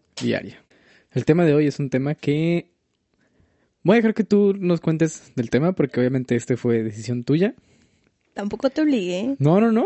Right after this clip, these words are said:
Speaker 1: ah, esto es algo mutuo y, ¿sabes qué? Yo de repente a lo mejor mañana te digo, "¿Sabes qué? Yo quiero hablar de tazos y vamos a hablar de tazos, ni modo".
Speaker 2: ¿Por qué hablaríamos de tazos?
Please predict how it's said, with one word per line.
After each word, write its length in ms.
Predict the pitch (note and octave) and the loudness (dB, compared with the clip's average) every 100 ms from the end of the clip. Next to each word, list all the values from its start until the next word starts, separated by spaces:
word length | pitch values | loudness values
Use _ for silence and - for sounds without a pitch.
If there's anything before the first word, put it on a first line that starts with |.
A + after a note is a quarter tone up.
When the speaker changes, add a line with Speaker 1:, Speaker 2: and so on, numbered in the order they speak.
| A4 | 0
Speaker 1:
ah, 240 | G#2 G#2 | -2 -2
esto 240 | B2+ - F3 | -4 -2 0
es 80 | |
algo 180 | F#3 F3+ | 0 0
mutuo 380 | F3+ F3+ G3+ G#3 | -2 2 2 4
y, 140 | E3+ C3 | 4 2
¿sabes 240 | C#3+ D3 | 0 -2
qué? 220 | - F#3 F#3 | 0 2 2
Yo 80 | C3+ | 2
de 80 | C3 | 0
repente 320 | C3 C3 C3 | 0 -4 -2
a 20 | D3+ | -2
lo 40 | |
mejor 200 | C3+ C#3 | 0 -2
mañana 400 | C#3 C3+ C3+ C#3+ | 0 -2 -2 -4
te 100 | - | 0
digo, 240 | B2 A#2+ | 0 0
"¿Sabes 180 | A2+ C3 | 0 -4
qué? 180 | - F3+ | 2 2
Yo 100 | D#3 | 2
quiero 220 | C3 D3+ | 2 2
hablar 240 | C#3+ C#3+ C#3 | 4 2 0
de 100 | A#2+ | 0
tazos 520 | B2+ F3+ C#4+ F4+ - - | 0 0 -2 -2 -8 -6
y 60 | |
vamos 200 | B2 B2+ | -2 0
a 20 | |
hablar 160 | B2 A#2+ | 0 0
de 100 | A#2 | -2
tazos, 420 | - D#3+ G3+ G#3 | 2 4 4 2
ni 120 | F3+ | -2
modo". 180 | A#2+ C3+ | 0 2
Speaker 2:
¿Por 140 | F#3+ B3 | 2 2
qué 100 | G3+ | 0
hablaríamos 460 | G3+ A3+ A3+ B3 | 2 0 2 0
de 100 | G#3 | 0
tazos? 560 | - - G#3 - A3 | -4 -8 -8 -10 -14